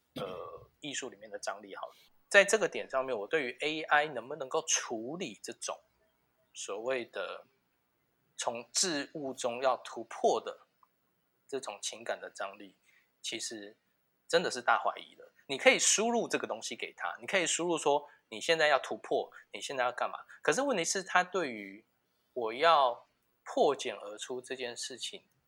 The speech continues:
就A I这个系统来说，它能够做到多么 humanity 的程度，我不晓得。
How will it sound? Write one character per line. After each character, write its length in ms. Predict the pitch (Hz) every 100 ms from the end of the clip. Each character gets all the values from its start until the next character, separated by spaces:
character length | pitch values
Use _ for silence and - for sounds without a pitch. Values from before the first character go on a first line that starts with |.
| _
就 100 | - 135
A 240 | 131 135
I 140 | 120
这 140 | 120 120
个 100 | 101
系 240 | - 127
统 160 | - 92
来 140 | - -
说， 320 | - 92 - _ _ _ _ _ _ -
它 140 | 151
能 140 | 127
够 140 | 120 135
做 180 | 135 127
到 320 | 123 113 107 - _ -
多 260 | 107 113
么 420 | 143 131 101 117 - _ -
humanity 720 | 131 120 117 127 135 117 -
的 120 | -
程 180 | - - _
度， 260 | 107 - _ _
我 100 | 98
不 120 | -
晓 160 | - -
得。 100 | -